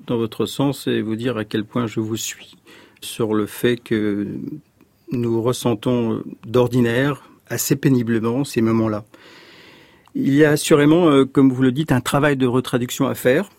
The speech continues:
euh, pour rendre parlante une tradition qui est de toute façon une tradition intelligente, mais qui, effectivement, lorsqu'elle est réduite à ses lieux communs les plus rebattus, les plus éculés, court le risque de sonner faux, de susciter le rejet chez beaucoup, la défiance et le malaise chez d'autres.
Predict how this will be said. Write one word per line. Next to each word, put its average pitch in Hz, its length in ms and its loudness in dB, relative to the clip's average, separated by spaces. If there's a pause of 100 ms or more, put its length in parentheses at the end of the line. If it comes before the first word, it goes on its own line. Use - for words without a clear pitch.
(140)
euh, 120 240 2
pour 139 280 0
rendre 156 260 0
parlante 139 600 -2
une 127 120 -2
tradition 127 520 -2
qui - 180 -6
est - 40 0
de - 80 -2
toute - 200 -10
façon 131 240 -2
une 120 100 0
tradition 117 500 -4
intelligente, 113 640 -4 (560)
mais 143 200 2
qui, 165 280 -2
effectivement, 143 560 2
lorsqu'elle 135 340 0
est 127 60 2
réduite 135 400 -2
à 113 80 0
ses - 180 -2
lieux 127 180 2
communs 135 360 2
les 113 140 -2
plus 113 420 -2
rebattus, 117 600 0
les 135 100 0
plus 123 220 -4
éculés, 135 400 0 (500)
court 185 240 2
le 143 100 6
risque 151 480 -4 (100)
de 135 120 0
sonner 139 260 4
faux, 143 400 0 (400)
de 117 140 -2
susciter - 440 -2
le 175 120 4
rejet 139 360 2
chez 156 180 -2
beaucoup, 131 360 -2
la 135 140 2
défiance 139 600 0
et 120 100 0
le 117 120 0
malaise 127 400 0
chez - 220 -4
d'autres. 113 360 -4